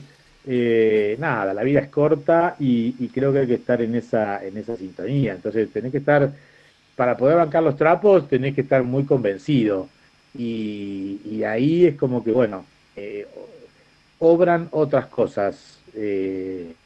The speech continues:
por ahí no, no, no todo es, este, brillar, sino creo que construir.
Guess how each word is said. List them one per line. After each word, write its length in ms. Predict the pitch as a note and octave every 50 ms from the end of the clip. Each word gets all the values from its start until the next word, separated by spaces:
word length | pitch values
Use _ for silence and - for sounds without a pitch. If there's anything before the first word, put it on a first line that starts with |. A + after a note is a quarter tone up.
| _ _ _ _ _ _ _ _ _ _ _ _ _ _ _ _ _ _ _ -
por 160 | G2+ G2 G2
ahí 160 | G#2 A2+ A#2 A#2
no, 160 | B2+ C3 C3+
no, 180 | B2 B2 C3+ C3
no 160 | C3 C3+ C3
todo 360 | - D3+ D3+ D3+ D3+ C#3+ C#3+
es, 200 | C#3 C#3 C3+ C#3
este, 720 | C3+ B2+ - - A#2+ A2+ A2 G#2+ G#2 G#2 G#2 G2+ G2 F#2+ F#2+ _ _ _ _ _ _ _ _ _ _ _ _ _ _ _
brillar, 1080 | - G#2 G2+ A#2 A2 A#2 A#2+ A#2+ A2+ B2+ D3 D3 D3+ D#3 D#3 E3 D#3+ - F3 F#3 G3+ G3+ - _ _ _ _ _ _ _
sino 540 | _ _ - C3+ B2 B2 B2 C3 C#3+ D3+ D3+
creo 220 | C#3+ D#3 D3 C#3 B2+
que 60 | -
construir. 880 | A#2+ A2 G#2 F#2+ - - G#2+ G#2 A2 A#2 A#2+ A2+ G2+ F#2+ F#2+ F2+ F2 F#2+